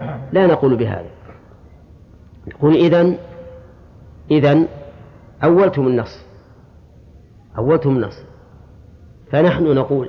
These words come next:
إن ظاهره أن الله في الأرض ثم صعد إلى السماء، فإن قلتم به فقد قلتم بالظاهر، لكن لا تقولون به،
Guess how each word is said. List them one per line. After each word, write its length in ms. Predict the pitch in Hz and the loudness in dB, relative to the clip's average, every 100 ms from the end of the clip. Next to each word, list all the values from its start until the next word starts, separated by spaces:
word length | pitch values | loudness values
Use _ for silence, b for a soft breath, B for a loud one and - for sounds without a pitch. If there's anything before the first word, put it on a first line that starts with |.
| - | 0
إن 260 | 147 151 | 2 2
ظاهره 520 | 147 147 139 127 107 107 | 2 0 0 -2 -4 -4
أن 160 | 147 147 | 0 2
الله 380 | 147 139 120 113 | 2 0 -2 -4
في 120 | 139 | -4
الأرض 320 | 135 143 113 - | -2 -2 -2 -4
ثم 240 | 139 143 | 0 0
صعد 340 | 135 131 113 117 | 0 -2 -4 -4
إلى 200 | 139 151 | -2 -2
السماء، 460 | - 160 170 175 - - - - - - - | 0 2 2 0 -6 -20 -20 -20 -20 -16 -4
فإن 240 | 147 160 | 0 2
قلتم 420 | 151 165 156 139 131 | 2 0 0 0 2
به 260 | 143 117 98 | 0 0 -2
فقد 240 | 117 131 | -4 -4
قلتم 380 | 147 139 123 117 | -2 -2 -4 -2
بالظاهر، 560 | 139 123 160 160 160 - | -2 0 0 2 0 -2
لكن 280 | 143 156 156 | -2 -2 -2
لا 100 | 180 | -2
تقولون 440 | - - 123 117 | 0 0 0 -2
به، 140 | 107 | -6